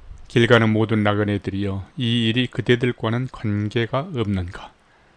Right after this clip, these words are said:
주님께서 분노하신 날에 내리신 이 슬픔,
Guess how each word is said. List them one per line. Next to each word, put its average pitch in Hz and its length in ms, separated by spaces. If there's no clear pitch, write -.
주님께서 135 540
분노하신 120 680
날에 113 380
내리신 110 500
이 120 260
슬픔, - 480